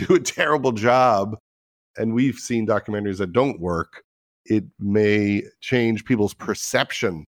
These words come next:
of this person. So I was really nervous about it, especially because I didn't know him. And I wondered if through talking to relatives and friends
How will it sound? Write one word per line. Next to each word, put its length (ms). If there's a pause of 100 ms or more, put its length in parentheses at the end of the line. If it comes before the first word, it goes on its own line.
(200)
of 80
this 120
person. 260
So 80
I 40
was 100
really 160
nervous 340
about 180
it, 120
especially 420
because 240
I 120
didn't 360
know 220
him. 100
And 100
I 40
wondered 600 (480)
if 460
through 560 (280)
talking 400
to 140
relatives 760
and 140
friends 640